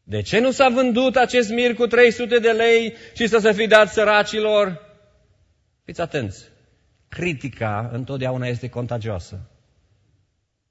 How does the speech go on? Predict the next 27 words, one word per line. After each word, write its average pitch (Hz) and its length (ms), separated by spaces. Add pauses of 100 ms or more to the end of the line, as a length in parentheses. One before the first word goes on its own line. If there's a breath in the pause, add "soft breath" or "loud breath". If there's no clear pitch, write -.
(760)
Unul 320 440
numai 233 300
s-a 220 120
trezit, 208 480 (3250)
a 180 120
vorbit 196 240
cu 196 60
voce 208 260
tare, 208 320
că 202 100
ăștia 214 200
care 190 160
critică 196 340
întotdeauna 202 380
au 190 100
gură 196 200
mare. 190 460 (2500)
Și - 160
ceilalți, 269 420
„Da, 339 280
mă, 294 180
să 302 120
știi 330 180
că 320 100
it's 302 160
a 294 60
good 285 180